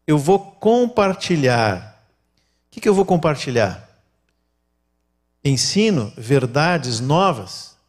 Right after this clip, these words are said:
Sim, ok. Mas não só isso. Eu vou compartilhar a minha vida. Pra que ele saiba que agora não é uma coisa, não é um, um estudo, né? Às vezes eu vejo,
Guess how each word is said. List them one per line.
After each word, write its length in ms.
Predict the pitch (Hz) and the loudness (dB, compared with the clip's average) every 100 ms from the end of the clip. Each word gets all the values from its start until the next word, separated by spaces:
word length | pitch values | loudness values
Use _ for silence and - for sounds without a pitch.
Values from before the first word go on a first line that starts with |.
| _ | _
Sim, 480 | - 160 139 107 - | -6 -2 0 -2 -12
ok. 480 | 135 - 131 107 - | -14 -6 -6 -6 -12
Mas 140 | 131 151 | -10 -8
não 120 | 196 | -8
só 180 | - 190 | -6 -4
isso. 460 | 185 175 - - _ _ _ _ _ _ _ _ | -4 -10 -18 -20 _ _ _ _ _ _ _ _
Eu 100 | 131 | -4
vou 100 | 135 | -2
compartilhar 760 | 180 175 170 165 - 156 160 170 | 0 0 -2 -2 -4 -2 -2 -2
a 120 | 151 | -6
minha 280 | 147 156 160 | -6 -6 -6
vida. 720 | 123 110 139 175 123 98 95 _ _ _ _ _ _ _ _ _ - | -8 -8 -6 -6 -8 -12 -14 _ _ _ _ _ _ _ _ _ -6
Pra 100 | 143 | -4
que 120 | - | -2
ele 100 | 214 | -4
saiba 440 | 185 - 190 185 160 | -4 0 0 0 0
que 120 | 156 | -2
agora 400 | 135 123 151 160 | -4 0 0 0
não 160 | 151 156 | -2 -2
é 80 | |
uma 180 | 180 180 | 0 -2
coisa, 800 | 175 156 156 143 143 127 110 104 _ 135 131 156 | -4 -2 -2 0 0 -2 -4 -12 _ -20 -20 -18
não 240 | 143 151 | -14 -10
é 60 | 185 | -8
um, 560 | 196 180 160 139 120 104 _ _ _ - | -8 -10 -12 -14 -18 -20 _ _ _ -4
um 100 | 160 | -2
estudo, 600 | - 156 185 185 135 113 | -2 -2 2 2 2 -2
né? 120 | 131 | -4
Às 160 | 131 135 | -4 -4
vezes 180 | 220 233 | -2 0
eu 100 | 185 | 0
vejo, 460 | 170 180 156 110 | 2 2 0 -4